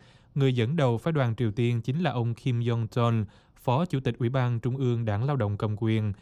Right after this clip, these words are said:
và giới chức này sẽ ở lại Hàn Quốc trong ba ngày kể từ Chủ nhật hai mươi lăm tháng hai. Ông Kim Jong-chol cũng đồng thời là người lãnh đạo Ủy ban Mặt trận Thống nhất, một ủy ban của Triều Tiên phụ trách giải quyết các vấn đề liên triều.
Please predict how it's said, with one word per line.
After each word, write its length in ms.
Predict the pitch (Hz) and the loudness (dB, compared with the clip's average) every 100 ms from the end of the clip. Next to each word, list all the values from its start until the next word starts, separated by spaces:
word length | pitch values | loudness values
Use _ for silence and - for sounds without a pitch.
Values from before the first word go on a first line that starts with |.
| - _ - | -14 _ -4
và 260 | 117 117 | 0 2
giới 240 | 110 117 147 | 2 0 0
chức 180 | 208 | -2
này 300 | 185 123 110 | -2 0 0
sẽ 140 | 101 120 | -2 -2
ở 100 | 123 | -2
lại 180 | 120 104 | 0 -2
Hàn 200 | 110 101 | -2 -2
Quốc 200 | - 196 | -4 -2
trong 180 | 143 123 | -4 0
ba 140 | 123 | 0
ngày 320 | 120 113 107 101 | 0 0 -2 -2
kể 120 | 107 | -4
từ 240 | 107 120 107 | -2 -2 -2
Chủ 160 | 107 | -2
nhật 220 | 117 117 - - | -2 -2 -4 -8
hai 140 | 127 | -4
mươi 100 | 117 | -2
lăm 180 | 113 113 | -2 -2
tháng 140 | 101 127 | -2 -2
hai. 380 | 131 117 110 98 - - - - - - | 0 0 0 -4 -12 -20 -20 -20 -20 -8
Ông 180 | - 127 | -2 -2
Kim 180 | - 127 | 0 0
Jong-chol 580 | 123 123 - 120 117 107 - _ _ | 0 -2 0 0 2 -2 -6 _ _
cũng 260 | - 110 120 | -4 -2 0
đồng 220 | 151 120 | 0 0
thời 300 | 110 113 113 | 0 2 2
là 120 | 110 | 0
người 160 | 110 110 | 0 0
lãnh 160 | 104 135 | 0 0
đạo 180 | 107 | 0
Ủy 140 | 110 110 | 0 0
ban 200 | 123 117 | 0 -2
Mặt 140 | 110 | -4
trận 240 | - 104 101 | -2 -2 -2
Thống 200 | 117 135 | -2 0
nhất, 200 | 151 214 - - - - | 2 0 -4 -20 -16 -2
một 160 | 135 | -2
ủy 140 | - 131 | 0 0
ban 320 | 151 135 131 | 2 0 0
của 100 | 135 | -2
Triều 100 | 131 | -2
Tiên 300 | 107 123 117 | -2 0 -2
phụ 180 | 110 107 | -2 -4
trách 240 | 98 156 139 | -2 -2 -2
giải 260 | 107 98 | 0 -2
quyết 240 | - 131 165 | -2 -2 -2
các 100 | 147 | -2
vấn 140 | 143 | -2
đề 140 | 156 107 | 0 0
liên 200 | 107 104 | -2 -2
triều. 360 | 107 104 92 | 0 0 -2